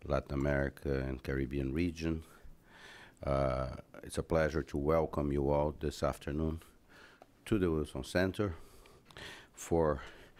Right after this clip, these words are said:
a conversation with Teresa Campelo, the Minister of Social Development and Fight Against Hunger, uh, in Brazil.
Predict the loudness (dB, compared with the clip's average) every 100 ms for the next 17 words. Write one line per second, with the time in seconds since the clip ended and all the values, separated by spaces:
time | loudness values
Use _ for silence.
0 | -20 -6 -4 0 0 0 2 2 2 0
1 | 0 0 0 2 2 4 2 -4 -10 -12
2 | -16 _ -20 -20 -20 -20 -20 _ _ 0
3 | 2 2 0 -2 -6 0 2 4 2 -2
4 | -8 -16 -10 -2 2 4 2 0 0 0
5 | 0 -2 0 0 0 -2 0 2 2 0
6 | -4 -2 -2 -2 -8 -18 -20 -20 -18 -18
7 | -10 -2 0 0 -4 -2 2 2 0 -6
8 | -10 -6 -2 -2 -4 -6 -10 -2 2 2
9 | 2 -2 -6 -14 -20 -20 -20 -20 -20 -20
10 | -20 -18 -18 -20 -20 -18 -14 -14 -10 -2
11 | 0 0 -4 -4 -6 -6